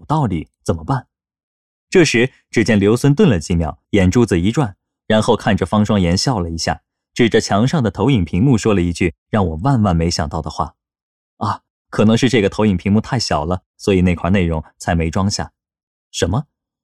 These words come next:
这和投影屏幕大小有什么关系？”让我更没想到的是，方双颜居然扑哧一下笑了。他不但笑了，而且转眼之间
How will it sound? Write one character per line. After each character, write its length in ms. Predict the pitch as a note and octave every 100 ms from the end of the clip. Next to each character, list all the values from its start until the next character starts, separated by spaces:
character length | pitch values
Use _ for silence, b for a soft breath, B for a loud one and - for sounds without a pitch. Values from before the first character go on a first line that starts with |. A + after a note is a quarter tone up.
| _
这 120 | -
和 120 | A3 G3+
投 220 | - F#3+
影 140 | B2+
屏 200 | E2 G2+
幕 100 | E3
大 220 | F#3+ A#3
小 260 | D3 E2 D2+ -
有 140 | G2
什 120 | F2+
么 100 | F#2
关 180 | E2+ F2+
系？” 220 | F2+ D2 - _ _ _ _ _ -
让 160 | B2 A#2+
我 80 | A#2
更 180 | G#3+
没 140 | C3+ G2
想 260 | - D2
到 120 | D#2 F2
的 100 | E2
是， 200 | E2 D2+ _ _
方 160 | - A2+
双 180 | A2+ G#2+
颜 240 | F2+ F#2+ _ -
居 120 | A#2
然 140 | A2
扑 160 | B2+ D3
哧 140 | -
一 80 | C3+
下 180 | B2+ C#3
笑 300 | - G3 F#2+
了。 120 | - _ _ _
他 140 | - D#3+
不 140 | C#3+
但 140 | D#3 E3+
笑 280 | - G#3+ D3
了， 180 | E2+ - _
而 140 | G2+
且 160 | G2+ F#2+
转 220 | - F#2
眼 140 | E3 E2
之 160 | G2+
间 220 | F#2 F#2+